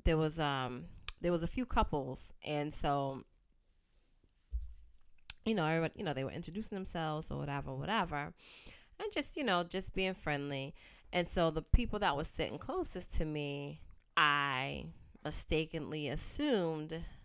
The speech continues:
that they were a couple, right? J-, because everybody that was on the left of me were couples. Anyway,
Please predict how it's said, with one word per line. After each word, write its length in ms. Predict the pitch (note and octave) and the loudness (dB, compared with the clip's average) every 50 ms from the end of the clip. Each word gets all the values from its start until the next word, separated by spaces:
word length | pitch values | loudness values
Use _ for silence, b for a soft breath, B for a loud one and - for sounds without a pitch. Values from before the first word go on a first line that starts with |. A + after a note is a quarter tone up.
| B _ - | B _ -6
that 260 | D3+ E3 D3+ - - | -2 -2 -2 -2 0
they 140 | - D3 C#3+ | -2 -2 0
were 180 | C#3 C3+ C3 A#2+ | 0 0 -2 -2
a 40 | A#2+ | -2
couple, 640 | - - - A#3 B3 - - - F2 - - - - - - - - | 0 2 2 2 2 2 0 0 0 -2 -6 -10 -14 -16 -16 -8 -4
right? 300 | C3 C#3+ D#3+ E3 B2 C#2 - | 0 0 0 0 -2 -4 -10
J-, 180 | - D3+ D3+ - | -10 -10 -4 -4
because 300 | - - - D3 C3+ C3 - | -4 -2 -2 -4 -4 -2 -2
everybody 420 | - C#3 C#3 C#3+ C#3+ C#3 C3+ C#3 | -2 0 0 0 0 0 -2 -2
that 180 | C3 C3 B2+ B2+ | -2 -2 -2 -2
was 140 | C#3 C#3 - | -2 -4 -4
on 120 | C3 A#2+ | -4 -4
the 80 | C#3 C#3 | -4 0
left 280 | E3 G3+ G#3 G#3+ - - | 2 2 2 2 -2 -2
of 60 | D3+ | -4
me 140 | D3+ C#3+ C#3 | -2 -4 -2
were 160 | C3 - C3+ | -4 -6 -8
couples. 680 | - - B3 G#3 - - - - - - - - - - B B B B B B B B B B B B B B _ - | -2 0 -2 -2 0 -4 -6 -6 -6 -8 -10 -12 -12 -14 B B B B B B B B B B B B B B _ 0
Anyway, 680 | D4+ C#4+ B3 G3+ E3+ D#3 C#3+ C#3 C3+ C3 C3 - - | 2 4 4 4 4 4 4 4 4 2 0 -2 -6